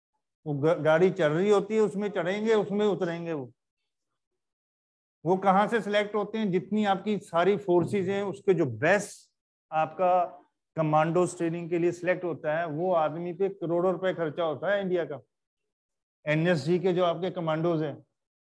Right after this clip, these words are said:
they are fully trained, ground, air, water, उनको कहीं भी आप लैंड करा दो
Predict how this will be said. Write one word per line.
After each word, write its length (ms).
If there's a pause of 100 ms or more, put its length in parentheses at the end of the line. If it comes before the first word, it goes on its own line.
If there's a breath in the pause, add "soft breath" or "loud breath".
(360)
they 140
are 200
fully 260 (120)
trained, 420 (500)
ground, 540 (380)
air, 400 (680)
water, 680 (400)
उनको 280
कहीं 280
भी 100
आप 180
लैंड 280
करा 200
दो 120